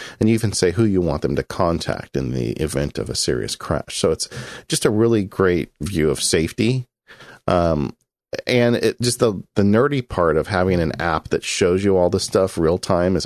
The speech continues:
awesome. And then on top of it all, you add If This Then That, and you can customize it. So,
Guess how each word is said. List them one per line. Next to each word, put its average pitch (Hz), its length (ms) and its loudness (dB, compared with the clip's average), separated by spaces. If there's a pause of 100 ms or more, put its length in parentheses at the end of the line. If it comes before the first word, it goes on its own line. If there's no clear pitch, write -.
awesome. - 540 -2
And 101 160 0
then 156 340 2
on 101 140 2
top - 320 -2
of 107 140 2
it 95 80 4
all, 80 280 2 (240)
you 104 140 2
add 80 240 0
If - 220 -2
This 80 180 0
Then 76 240 -2
That, 65 320 -6 (100)
and 95 140 2
you 101 80 2
can 92 180 -2
customize 87 600 0
it. - 140 -4
So, 78 360 0